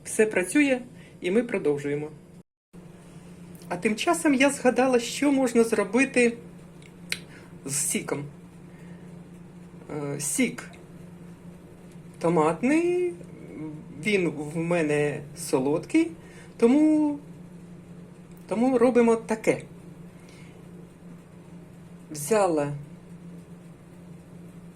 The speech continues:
антонівку, Порезала на чотири частини.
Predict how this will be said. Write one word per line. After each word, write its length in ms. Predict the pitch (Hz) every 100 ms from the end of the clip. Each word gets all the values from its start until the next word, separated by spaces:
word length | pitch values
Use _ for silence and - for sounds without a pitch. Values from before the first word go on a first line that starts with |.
| - - - -
антонівку, 800 | 190 240 - 143 143 151 - 294 320 - - - - - - - - - - -
Порезала 680 | 226 240 165 151 147 151 156 156 - - - - - - - - - - - - - -
на 140 | 170
чотири 380 | 170 170 156 139
частини. 540 | 139 151 - 294 330